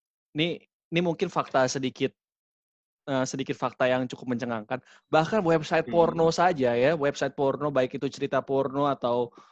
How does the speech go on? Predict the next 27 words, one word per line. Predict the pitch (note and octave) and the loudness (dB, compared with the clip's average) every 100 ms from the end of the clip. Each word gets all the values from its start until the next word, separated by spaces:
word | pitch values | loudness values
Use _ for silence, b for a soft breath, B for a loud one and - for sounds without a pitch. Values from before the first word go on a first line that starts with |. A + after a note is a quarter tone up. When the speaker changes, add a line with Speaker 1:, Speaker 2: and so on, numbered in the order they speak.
| b b b b _ | b b b b _
Speaker 1:
eh, | C#3+ C3+ | -4 -2
video | B2+ C#3+ C#3 C#3 D3 C#3 | 0 -2 0 2 4 4
atau | D3+ | 2
Speaker 2:
Video. | C#3 C#3+ C#3+ | 4 6 8
Speaker 1:
gambar, | D3+ C#3 - _ _ _ - | 6 2 -6 _ _ _ -10
atau | C#3 C#3+ | -2 0
gambar, | C#3 C3+ D3+ D#3+ b b _ _ | 0 0 -2 -4 b b _ _
itu | G3+ G#3 D4 | 2 2 0
melarang | B3 B3 A#3+ A#3 C4 C4+ | 2 4 6 6 4 2
anak | A3+ B3 C4 | 2 2 2
underage. | A3 A3 A3+ D#3 - - - _ _ _ C3+ | 2 2 2 0 -4 -12 -16 _ _ _ 0
Baik | E3+ F#3+ | 2 2
lu | A#3 | -2
bikin | G3 G3+ | -2 -4
cerita, | F#3+ F#3 C#3 D3+ D#3 | -2 2 6 6 4
Speaker 2:
Iya. | - _ - | -2 _ -8
Speaker 1:
cerita | D#3+ E3+ E3 D#3+ | -4 2 2 2
tentang | - D#3+ D#3 D3 | -2 -2 0 0
anak | C#3+ C#3+ D3 | 0 -2 -2
underage, | C#3 C#3 D#3 D#3 | -4 -4 -6 -6
mungkin | B2+ C3 | -8 -6
anak | B2+ - | -8 -10
S | G#2 - | -12 -6
M | D3+ E3+ | -6 -4
P | E3+ | -2
atau | D3 D3 C3+ | -2 -4 -6
gimana, | B2+ C#3 E3 D3+ D#3 | -4 -4 -4 -6 -8